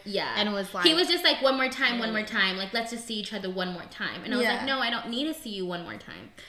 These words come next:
Speaker 2: Yeah,
Speaker 1: Like,
Speaker 2: you
Speaker 1: just
Speaker 2: already
Speaker 1: because
Speaker 2: made your
Speaker 1: you
Speaker 2: mind.
Speaker 1: had a good experience doesn't mean that I had a good experience. You need to listen to me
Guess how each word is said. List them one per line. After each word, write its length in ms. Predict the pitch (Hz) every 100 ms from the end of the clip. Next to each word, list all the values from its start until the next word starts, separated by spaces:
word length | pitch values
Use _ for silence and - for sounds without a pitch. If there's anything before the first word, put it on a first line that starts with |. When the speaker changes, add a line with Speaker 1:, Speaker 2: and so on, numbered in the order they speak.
| -
Speaker 2:
Yeah, 260 | 320 320 214
Speaker 1:
Like, 80 | - 226
Speaker 2:
you 260 | 226 320
Speaker 1:
just 100 | 294
Speaker 2:
already 200 | 330 285
Speaker 1:
because 180 | 226 330
Speaker 2:
made 180 | 180 208
your 80 | 262
Speaker 1:
you 80 | 339
Speaker 2:
mind. 100 | 370
Speaker 1:
had 160 | 339
a 80 | 262
good 120 | 233 220
experience 640 | 220 - 214 196 196 190
doesn't 300 | - 202 220
mean 180 | 208 190
that 160 | 180 - -
I 220 | 202 208 226
had 180 | 214 185
a 40 |
good 160 | 180 156
experience. 580 | - - 135 110 180
You 60 | 214
need 160 | 220 220
to 80 |
listen 580 | 214 202 214 247 247 262
to 140 | 240 196
me 320 | 175 175